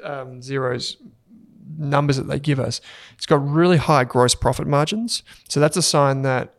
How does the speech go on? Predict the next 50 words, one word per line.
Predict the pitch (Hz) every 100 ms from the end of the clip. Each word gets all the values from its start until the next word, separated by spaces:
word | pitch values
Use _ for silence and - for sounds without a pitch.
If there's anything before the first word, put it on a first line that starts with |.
| _ -
it's | 143 - - -
earning | 151 151 147
a |
lot | 135
of | 127
revenue, | 131 131 131 127 -
and | 139 135
the |
actual | 131 127
costs | - 143 -
involved | 135 123 123 120
in | 131
putting | 139 135
that | 123
in | 127
place | 127 123 -
aren't | 131 127
that | 120
high. | 131 123 185 - - _ _
But | 147
then | 160
we | 170
see | - 156
really | 143 139
low | 127 123
churn. | - - 143 127 113 113 - _ _
So | -
churn | 131 - 151 151
is, | 151 131
like, | 139 123 - _ _ _ -
the |
opposite | 135 131 135
of | 123 120
retention. | - 147 143 117 185 - 151
It's | -
when | 131
people | 120 135 127
leave, | 120 151 208
they | 127
churn | 123 - 131
off. | 127 208 - - - - - _ -
That's | 151 165
actually | - 151 151
quite | - 135 -
low | 139 135
as | 131 147
well. | 143 117 123 - - _
And | 156 147 143
it's | 147 143 - -
always | 165 170 180 147 127 - - -